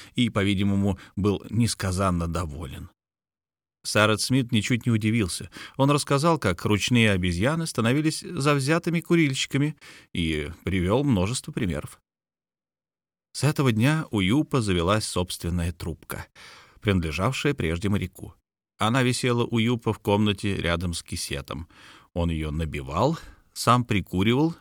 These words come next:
о горящий уголёк и, казалось, был счастливее всех обезьян на свете. Понятно, что общность вкусов скрепила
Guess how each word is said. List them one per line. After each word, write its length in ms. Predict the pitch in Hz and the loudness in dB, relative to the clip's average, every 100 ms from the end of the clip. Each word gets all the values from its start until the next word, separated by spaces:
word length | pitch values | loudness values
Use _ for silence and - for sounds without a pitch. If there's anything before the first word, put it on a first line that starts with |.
| _ - | _ -2
о 100 | 117 | 0
горящий 640 | 127 127 139 139 - 131 - | 2 2 0 -2 -2 -4 -2
уголёк 680 | 135 127 127 120 131 - - - - _ _ _ | 0 2 4 4 2 -6 -16 -20 -20 _ _ _
и, 300 | - 87 139 | -4 0 0
казалось, 540 | 165 147 139 170 185 165 | 2 0 2 4 4 4
был 300 | 156 180 160 - - - | 6 6 4 -8 -20 -10
счастливее 640 | - 120 - 160 175 175 | -2 -2 2 2 4 4
всех 320 | - 190 202 | 2 0 0
обезьян 480 | 180 165 131 131 139 | 0 0 2 2 2
на 120 | 123 | 0
свете. 500 | 113 - 60 - - - _ _ _ _ _ _ _ - | -2 -4 -6 -8 -16 -18 _ _ _ _ _ _ _ -6
Понятно, 460 | 78 113 123 101 | -2 0 -2 -4
что 320 | - - 87 - | -6 -6 -8 -4
общность 580 | 107 85 - 80 71 - | -4 -4 -6 -6 -8 -10
вкусов 640 | - _ 120 135 - 117 | -18 _ -8 -6 -4 -6
скрепила 600 | - 117 120 180 165 113 | -2 0 0 0 0 0